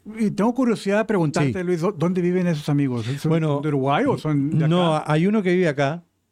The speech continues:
Speaker 2: Eh, que
Speaker 1: Te
Speaker 2: no.
Speaker 1: pregunto por, por l-, cómo mantener esa relación. ¿Cómo, co-,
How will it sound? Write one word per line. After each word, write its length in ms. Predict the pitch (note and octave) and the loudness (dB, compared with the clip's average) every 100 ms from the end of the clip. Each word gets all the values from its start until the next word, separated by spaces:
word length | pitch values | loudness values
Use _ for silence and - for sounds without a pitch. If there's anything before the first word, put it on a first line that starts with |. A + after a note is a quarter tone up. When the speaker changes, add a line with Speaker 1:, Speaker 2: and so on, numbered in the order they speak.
| _ _ _ _ _ _ _ _ | _ _ _ _ _ _ _ _
Speaker 2:
Eh, 380 | B2+ A#2 A2 G#2+ G#2+ - - | -4 -2 0 -2 -8 -18 -10
que 140 | A2 | -6
Speaker 1:
Te 160 | F#3+ A2+ | -2 -2
Speaker 2:
no. 80 | |
Speaker 1:
pregunto 420 | F#3+ F#3+ B3+ D4 A3 | 0 0 0 0 -2
por, 260 | A3+ G#3 - _ _ | -4 -4 -10 _ _
por 200 | G3+ F#3 | -4 -2
l-, 160 | G#3+ - | -4 -6
cómo 220 | - G3 B3+ | -4 0 2
mantener 460 | A3+ G3 D#3+ F3 | 0 0 0 0
esa 180 | G#3 G3 | 0 -2
relación. 540 | D#3 C3+ A#2+ C#3+ A2+ - _ _ _ _ | -2 -2 -2 -4 -4 -8 _ _ _ _
¿Cómo, 380 | - F3 A3+ F#3 | -4 0 0 -2
co-, 180 | - A3+ | -6 -6